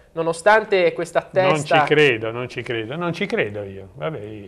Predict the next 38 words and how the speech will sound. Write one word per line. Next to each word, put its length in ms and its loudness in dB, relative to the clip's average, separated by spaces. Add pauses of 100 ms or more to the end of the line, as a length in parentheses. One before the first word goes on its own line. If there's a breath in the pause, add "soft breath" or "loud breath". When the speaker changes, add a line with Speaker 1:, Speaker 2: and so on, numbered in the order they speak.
(420)
Speaker 1:
Eh, 60 0
lo 60 -6
vediamo 220 0
la 80 2
prossima 300 -8
settimana. 480 -4
Speaker 2:
Sì, 120 -4
Speaker 1:
Io 200 0
Speaker 2:
senz'altro. 400 0
Speaker 1:
comunque 380 4
te 80 -2
lo 120 0
preannuncio 520 2
già, 260 6
finirà 440 2
comunque 560 -2
uno 180 -2
a 40 2
uno, 400 -4
eh. 100 -2 (400)
Speaker 2:
Uno 240 -4
a 40 0
uno, 280 -6
va 140 -8
bene. 380 -18 (1080 soft breath)
Speaker 1:
Mentre 720 0
l'ultima 400 -2
sfida 480 0
è 60 -2
quella 220 0
che 140 -6
ti 120 -8
riguarda 320 6
più 100 -4
da 100 2
vicino, 600 -6
Inter 340 -2
Palermo 720 0